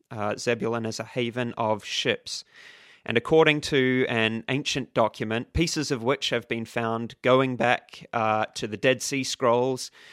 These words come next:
uh, around the second century B C, according to this document, Zebulun is described as the first to build ships with sails.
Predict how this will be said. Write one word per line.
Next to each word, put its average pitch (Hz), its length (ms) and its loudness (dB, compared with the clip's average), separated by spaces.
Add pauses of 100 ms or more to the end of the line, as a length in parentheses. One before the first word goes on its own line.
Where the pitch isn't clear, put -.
(220)
uh, 113 220 -4
around 117 240 0
the - 60 -10
second 131 320 -2
century 110 480 -4
B 117 240 -2
C, 113 440 -2 (760)
according 160 300 6
to 156 120 2
this 120 180 0
document, 127 520 2 (340)
Zebulun 156 800 4 (500)
is 127 240 0
described 123 540 2
as - 160 -6
the 120 100 -6
first - 600 0
to 147 100 -4
build 127 420 0
ships - 600 -6 (360)
with 120 360 -2
sails. 104 800 0